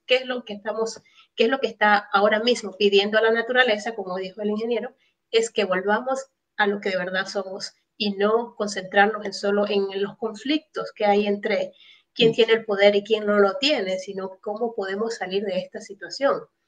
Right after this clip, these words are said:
Speaker 1: ¿Cuál es, cuál es nuestro, cuál, o sea, cómo, em, podemos nosotros mismos buscar, eh, la manera de unirnos y apoyarnos, una vez más, desde la salud,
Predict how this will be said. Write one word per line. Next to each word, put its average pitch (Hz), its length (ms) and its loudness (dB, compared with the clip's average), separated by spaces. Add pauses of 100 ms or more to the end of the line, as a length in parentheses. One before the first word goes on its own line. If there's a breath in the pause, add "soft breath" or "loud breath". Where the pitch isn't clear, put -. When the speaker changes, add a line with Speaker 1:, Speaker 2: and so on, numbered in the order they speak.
(240)
Speaker 1:
¿Cuál 233 240 2
es, 226 440 0 (180 soft breath)
cuál 220 160 0
es 233 80 -2
nuestro, 190 420 -4
cuál, 226 380 -6
o 208 100 -6
sea, - 120 -18
cómo, 233 420 -2
em, 202 400 -2 (140)
podemos 254 360 -2
nosotros 226 360 -2
mismos 240 240 -8 (100)
buscar, 208 640 0 (460)
eh, 190 460 -2 (140)
la 208 160 4
manera 233 640 4
de 196 120 -2
unirnos 196 800 -2 (120)
y 202 180 0
apoyarnos, 254 880 2 (160)
una 226 220 6
vez 220 160 6
más, 214 240 0 (120)
desde 208 360 2
la 180 160 2
salud, 220 440 -2